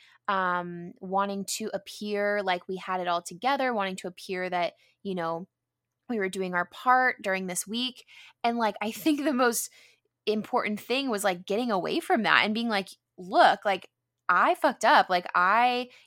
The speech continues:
you know, haven't, I've contributed to this, or I, you know, haven't been doing my part. I haven't been an active ally, um,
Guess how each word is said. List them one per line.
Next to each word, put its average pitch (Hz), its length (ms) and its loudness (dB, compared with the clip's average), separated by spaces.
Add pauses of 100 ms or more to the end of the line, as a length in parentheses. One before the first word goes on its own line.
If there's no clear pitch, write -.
you 226 140 -4
know, 170 480 0 (140)
haven't, 233 500 0
I've 208 220 2
contributed 254 580 -4
to 190 100 -8
this, 175 300 -2
or 190 180 -2
I, 196 380 0 (200)
you 208 100 -4
know, 185 80 -2
haven't 196 400 2
been 214 120 -2
doing 185 220 -4
my 170 100 -8
part. - 280 0
I - 40 2
haven't 185 420 -2
been 185 160 -4
an 180 140 -8
active 175 340 -6
ally, 170 520 0 (360)
um, 170 760 -2